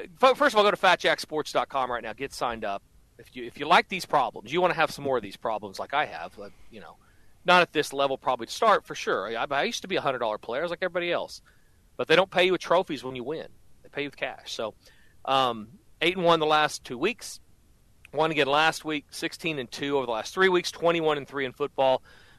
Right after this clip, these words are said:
Basketball's winning. Go get signed up. Preseason rates are there. Stop losing. Stop paying your man. Um, forty-niners Eagles, Brandon. Uh, Philadelphia, who we gave out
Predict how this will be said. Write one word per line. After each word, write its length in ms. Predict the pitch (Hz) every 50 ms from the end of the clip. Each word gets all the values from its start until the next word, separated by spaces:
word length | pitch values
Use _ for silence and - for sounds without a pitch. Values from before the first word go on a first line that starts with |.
| _ -
Basketball's 480 | 117 120 120 - - 131 120 113 110
winning. 320 | 104 113 113 110 107 107 101
Go 200 | 131 135 143 143
get 160 | 143 151 -
signed 340 | - - 131 120 120 117 107
up. 160 | 104 104 104 _ _ _ _ _ _ _ _ - - _ _ _
Preseason 460 | - - 170 151 - - 160 135 127 135
rates 240 | 139 139 131 - -
are 80 | 131 117
there. 300 | 117 117 117 113 113 - _ - - - - - - - -
Stop 520 | - - - - 156 156 151 151 _ _ _ _ _ _
losing. 500 | - 113 123 127 131 127 107 110 117 117 113
Stop 300 | - - 131 127 123 -
paying 320 | - 123 117 113 110 107
your 120 | 101 98 92
man. 280 | 92 92 92 95 92 - - - _ _ _ _ _ -
Um, 560 | 151 156 160 160 160 156 151 147 151 151 147 - - _ _ _ _ _
forty-niners 680 | - - - 247 285 294 269 262 247 240 226 208 170 175
Eagles, 300 | 156 131 117 110 95 98
Brandon. 400 | 117 123 120 123 127 143 147 -
Uh, 400 | - 151 151 151 147 147 143 135 123 - _ _ _ _ _ _ -
Philadelphia, 720 | - 254 285 247 233 247 262 247 - 175 160 165 190 185 - -
who 320 | - 170 175 185 185 156 _ _ _ _ _ 117 113
we 120 | 139 160
gave 220 | 160 208 196 190 202
out 360 | 233 254 185 160 165 - -